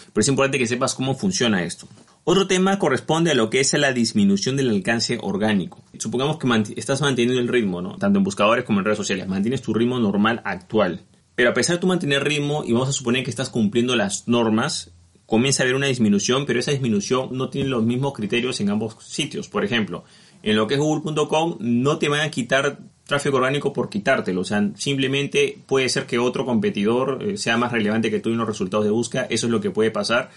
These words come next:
Pero no es que ca-, cabo un tiempo te quitan tanto, no. El algoritmo, digamos, para resultados orgánicos y el de publicidad pagada es totalmente independiente. No tiene nada que ver una cosa con la otra. En el caso de YouTube sí puede afectar un poco.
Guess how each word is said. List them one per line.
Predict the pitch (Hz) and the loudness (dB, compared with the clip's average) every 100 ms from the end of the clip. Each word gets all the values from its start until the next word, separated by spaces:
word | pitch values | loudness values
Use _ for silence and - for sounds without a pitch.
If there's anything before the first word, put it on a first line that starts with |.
| - - | -20 -4
Pero | 107 107 | 0 2
no | 131 | 2
es | 135 | 2
que | 127 | 0
ca-, | 120 120 | 0 0
cabo | 131 131 | 2 0
un | 131 | 0
tiempo | 131 127 127 | -2 -2 -4
te | 104 | -4
quitan | - 123 117 | -6 -4 -2
tanto, | 127 127 123 | 0 0 0
no. | 120 110 76 | 0 -2 -4
El | 110 | -2
algoritmo, | 110 110 131 143 | 0 2 2 2
digamos, | 127 135 135 | 2 2 0
para | 120 107 - | 0 0 -2
resultados | - 104 110 101 127 127 | -4 -4 -2 0 0 0
orgánicos | 120 117 98 90 98 | 0 0 0 -4 -2
y | 98 | -2
el | 92 | 0
de | 98 95 92 95 92 | -2 -2 -2 -4 -4
publicidad | 104 101 117 | -2 0 0
pagada | 120 120 123 | 0 0 -2
es | - | -4
totalmente | - 117 107 107 | -6 -4 -2 -2
independiente. | 107 98 90 90 82 - | -2 -2 -2 -4 -6 -8
No | 104 | -6
tiene | 104 120 | -4 -2
nada | 120 117 | 0 0
que | |
ver | 117 | 0
una | 110 | 0
cosa | 104 110 | -2 -4
con | 104 90 | -4 -4
la | |
otra. | 78 - - - - - - - | -6 -10 -20 -20 -20 -20 -20 -6
En | - | -2
el | 120 | 0
caso | 165 185 | 2 2
de | |
YouTube | 165 165 175 | 0 2 0
sí | - | 0
puede | 165 160 | 0 0
afectar | 160 151 - 139 | 2 0 0 0
un | 135 | 2
poco. | 160 - 139 - | 0 0 -4 -6